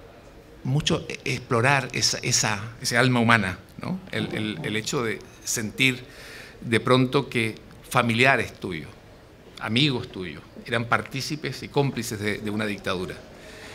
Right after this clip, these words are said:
Eso a mí me parecía, eh, em, central,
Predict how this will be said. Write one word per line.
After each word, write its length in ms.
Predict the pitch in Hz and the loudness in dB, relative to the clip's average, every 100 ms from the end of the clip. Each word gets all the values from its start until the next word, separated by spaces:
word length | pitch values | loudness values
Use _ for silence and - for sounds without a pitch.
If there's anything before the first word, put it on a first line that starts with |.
| - - | -16 -6
Eso 240 | - 139 175 | 2 4 6
a 20 | |
mí 80 | 160 | 4
me 80 | |
parecía, 560 | 127 117 117 139 131 117 - | 4 2 4 6 6 4 0
eh, 240 | 120 98 - | -4 -4 -4
em, 240 | 110 101 82 - | -6 -6 -6 -6
central, 560 | - 110 101 101 95 | -2 0 0 0 0